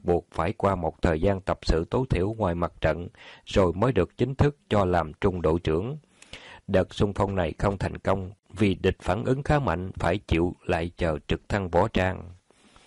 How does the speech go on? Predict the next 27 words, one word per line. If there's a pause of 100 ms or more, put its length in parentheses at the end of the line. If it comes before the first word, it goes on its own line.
(320)
Chúng
tôi
thanh
toán
xong
mục
tiêu
này (160)
là
hơn
ba
giờ
chiều
với
một
tổn
thất
vừa
phải. (400)
Đại
đội
có
hai
quân
nhân
bị
thương,